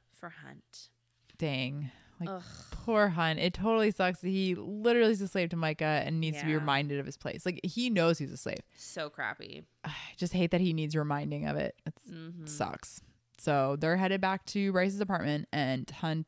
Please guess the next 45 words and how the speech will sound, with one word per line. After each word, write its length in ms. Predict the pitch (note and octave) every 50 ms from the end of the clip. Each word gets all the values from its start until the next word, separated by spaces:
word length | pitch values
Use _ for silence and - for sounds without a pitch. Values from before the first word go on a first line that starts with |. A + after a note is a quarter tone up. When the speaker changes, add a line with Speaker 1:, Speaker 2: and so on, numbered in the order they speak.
| _ _ -
Speaker 2:
you 100 | F#3 F3
know, 80 | D#3+
he's 160 | E3 D#3+ D3+
asking 380 | - D3 D3 E3 - - F3+ F3
if 80 | F3 -
he 120 | - F3+
can 100 | E3+ F3+
watch 260 | F3 E3 E3 D#3+ - -
the 60 | D#3+
Sunball 560 | - - - E3+ F3+ G#3 G#3+ G3+ F3+ D#3 D3+
game. 320 | D3 C#3+ - - - -
Speaker 1:
Which 100 | - A#4
is 220 | B4+ B4+ B4 B4+ -
just 320 | D5 D5+ D5+ - - - -
so 60 | C#5+ C5+ C5 D5+
sweet. 480 | C#5+ - - B4 A4 G#4 G4 - - -
Like, 60 | C#4 D4+
Speaker 2:
So 60 | E4+ E4
Speaker 1:
it's 80 | G#4 B4+
just 180 | - - - G#4
Speaker 2:
sweet. 120 | F#4 G4
Speaker 1:
cute. 320 | G4+ D#4 - E4 D4 - -
Speaker 2:
I 120 | - A3 A3
love 240 | A3 G3+ G3+ F3
it. 200 | E3+ D3 - - - - _ _ _ _ _ -
But 340 | G#3 A3+ A3 G#3 F#3+ - G3
he 180 | - - A3
is 120 | A3+ A3 -
interrupted 560 | G3+ G#3 F#3+ F3 F3 - F#3 F3+ F3 F3 E3+
when 180 | F3 E3+ E3+ E3+
Micah 340 | E3 D#3+ D#3+ D#3+ - E3
calls. 640 | - - - - - - - C2+ - - - - - - - - _ _ _ -
Oh, 1000 | E3+ E3+ E3+ E3 E3 E3 E3 E3 E3 D#3+ D#3 D3+ D3 - - G1+ - - - - D3+
Micah 240 | D#3+ E3+ E3+ - G3
says 260 | - F#3 E3+ E3 E3
he 140 | - F3 E3+
has 200 | F3+ E3+ E3 D3+
work 280 | D#3+ E3 E3+ G3 - -
for 120 | - A3
Hunt 200 | G3+ F3+ E3+ G3
tonight 420 | - - E3 D#3 D3 D3 E3 - - -
and 160 | D#3 D#3+ D#3
that 100 | C#3 -
he 200 | - - E3 D#3
will 520 | D3+ D#3 D3+ D3+ D3 D3 D3 C#3 - -